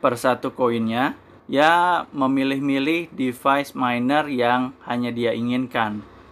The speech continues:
Nah, kalau terjadi kendala seperti itu, biasanya para miner itu menggunakan aplikasi misalnya Unminiable,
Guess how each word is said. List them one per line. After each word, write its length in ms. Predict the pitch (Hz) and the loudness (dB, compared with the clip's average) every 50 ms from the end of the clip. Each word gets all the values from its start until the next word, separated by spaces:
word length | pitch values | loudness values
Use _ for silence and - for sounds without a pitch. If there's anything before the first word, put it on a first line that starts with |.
| - - | -16 -6
Nah, 320 | - 139 127 117 110 - - | -2 0 0 0 -2 -2 2
kalau 240 | 139 131 131 127 | 2 4 4 4
terjadi 400 | 123 - 131 123 123 135 127 123 | 0 -2 -6 -2 -2 -2 -2 -2
kendala 400 | 127 - 143 127 123 120 120 120 | -2 -2 0 2 2 4 2 2
seperti 480 | 117 117 - - 117 110 - 127 117 110 | 0 -6 -10 -12 -10 -8 -4 -4 -4 -4
itu, 240 | - - 165 196 311 233 | -4 -4 -4 -4 -4 -6
biasanya 880 | 226 135 123 123 123 120 117 - 127 117 117 123 139 160 175 170 - - | -8 -4 0 0 2 0 0 0 0 0 0 0 2 2 2 0 0 -2
para 320 | - 127 120 120 123 120 | 0 2 4 4 4 4
miner 400 | 117 120 117 117 120 120 117 117 | 4 2 2 0 0 0 0 -2
itu 480 | 117 117 117 - - 170 190 202 208 208 - _ _ _ _ - | -2 -4 -6 -4 -2 -2 -2 -2 -4 -6 -10 _ _ _ _ -10
menggunakan 720 | - 127 131 131 123 127 127 123 123 120 120 - - 151 156 | -4 -2 -2 0 0 0 2 2 2 0 0 2 0 0 2
aplikasi 800 | 107 120 - - 131 120 - 127 117 113 - 165 160 165 160 - | 0 -2 -2 -4 -6 0 0 0 0 0 -2 -2 -2 -2 -2 -4
misalnya 800 | 139 135 120 113 - 120 113 113 113 123 135 147 160 180 185 _ - - - - - - - - - - - - - - - | -6 -6 -6 -2 -2 0 0 0 0 0 0 0 0 -2 -4 _ -20 -20 -20 -20 -20 -20 -20 -20 -20 -20 -20 -20 -12 -4 0
Unminiable, 960 | 135 131 135 127 127 123 120 123 120 117 110 107 107 117 127 156 180 202 - | 0 2 2 2 0 0 0 0 -2 -2 -2 -2 0 2 2 2 2 0 -4